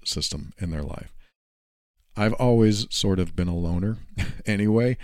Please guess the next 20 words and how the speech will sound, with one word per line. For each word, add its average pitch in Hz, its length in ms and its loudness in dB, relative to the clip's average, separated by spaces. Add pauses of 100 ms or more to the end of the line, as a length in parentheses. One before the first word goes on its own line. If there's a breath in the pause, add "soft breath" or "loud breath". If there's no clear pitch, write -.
(160 loud breath)
I've 95 120 -2
always 104 280 4
been 104 260 2 (120)
someone 101 300 0
who 95 260 0 (120)
just 98 220 -2 (180)
trekked - 340 -2
out 95 220 2
on 95 120 2
his 90 180 -2
own 92 300 -2 (340 soft breath)
to 87 340 0
figure 98 400 2
out 98 180 0
what 95 200 -2
the 92 60 -4
world 92 300 -2
is 90 120 -2
about 92 420 -2
and 85 280 -6